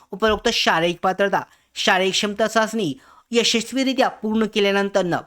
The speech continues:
प्रादेशिक परिवहन कार्यालय यांच्यामार्फत प्रत्यक्ष जड वाहन चालवण्याची व्यावसायिक चाचणी परीक्षा घेण्यात येईल आणि सदर प्रत्यक्ष जड वाहन चालवण्याची व्यावसायिक चाचणी परीक्षा शंभर गुणांची असेल आणि जे उमेदवार सदर व्यावसायिक चाचणी परीक्षेत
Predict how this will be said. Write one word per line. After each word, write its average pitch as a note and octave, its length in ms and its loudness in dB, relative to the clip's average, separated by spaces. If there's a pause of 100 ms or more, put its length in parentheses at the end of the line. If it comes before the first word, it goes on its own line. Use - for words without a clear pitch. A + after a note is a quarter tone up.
प्रादेशिक E3 560 0
परिवहन G#3+ 340 0
कार्यालय G#3+ 520 2 (320)
यांच्यामार्फत G#3 760 0
प्रत्यक्ष A3+ 440 -2 (220)
जड G3+ 160 2
वाहन G3 260 2
चालवण्याची F#3 540 -4
व्यावसायिक F#3 540 -4
चाचणी A3 380 -4
परीक्षा F3+ 440 -4
घेण्यात F#3 300 -4
येईल F#3 180 -2 (320)
आणि F#3 120 -6
सदर F#3 220 -2
प्रत्यक्ष G3 500 -4 (120)
जड A3 140 2
वाहन G#3 180 2
चालवण्याची F#3+ 560 -6
व्यावसायिक F3 440 -6
चाचणी F#3+ 380 -6 (380)
परीक्षा A3+ 440 2 (320)
शंभर G#3 420 2
गुणांची G#3 380 0
असेल F3+ 300 -2 (320)
आणि G3 120 0
जे F#3+ 140 2
उमेदवार A3 480 2
सदर A3+ 280 -2
व्यावसायिक G3 460 0
चाचणी F3 360 -6
परीक्षेत F#3 400 -4